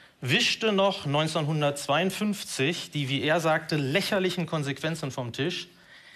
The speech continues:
die für Messungen an einzelnen Quantenteilchen folgen. Er war nämlich der festen Überzeugung, dass wir niemals mit einem einzelnen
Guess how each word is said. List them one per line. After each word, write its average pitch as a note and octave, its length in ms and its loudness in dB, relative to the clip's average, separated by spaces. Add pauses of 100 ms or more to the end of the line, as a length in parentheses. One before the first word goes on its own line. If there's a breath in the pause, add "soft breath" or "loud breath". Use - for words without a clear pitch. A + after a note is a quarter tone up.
(380 loud breath)
die D#3+ 100 2
für C#3 540 4 (100)
Messungen G3+ 880 2
an A#2+ 140 0
einzelnen E3+ 560 0
Quantenteilchen A2 760 -2
folgen. G2+ 460 -10 (1200 loud breath)
Er B2+ 120 2
war D#3+ 80 6
nämlich G#3 180 2
der F3 100 2
festen A3 400 0
Überzeugung, F3+ 800 0 (520 loud breath)
dass C#3 180 -2
wir D#3+ 100 4
niemals D3 1000 2
mit A2 100 -6
einem A#2 220 -2
einzelnen F3 760 2